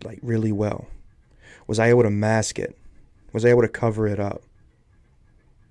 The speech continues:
You know, that's what, that, that, it's funny, that, to cover it up.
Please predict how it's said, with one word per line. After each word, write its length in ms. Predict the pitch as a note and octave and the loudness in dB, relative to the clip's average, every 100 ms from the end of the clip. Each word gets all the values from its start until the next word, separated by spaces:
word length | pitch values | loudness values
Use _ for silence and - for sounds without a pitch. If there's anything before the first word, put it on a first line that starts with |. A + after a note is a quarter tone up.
| _ _ _ _ _ _ _ _ - - - | _ _ _ _ _ _ _ _ -20 -20 -14
You 80 | - | 0
know, 80 | B2 | 4
that's 160 | C3 C#3 | 4 2
what, 160 | B2 | -4
that, 180 | C3 C3+ | -2 0
that, 200 | C3 - _ _ _ _ | -2 -4 _ _ _ _
it's 140 | - - | -12 -6
funny, 260 | D3+ C3+ | -4 -2
that, 360 | B2+ B2 A2 _ | -4 -6 -8 _
to 80 | C3 | -10
cover 440 | - D3+ B2+ B2+ | -4 -2 0 2
it 120 | A#2 A2 | 2 2
up. 220 | G#2 | -2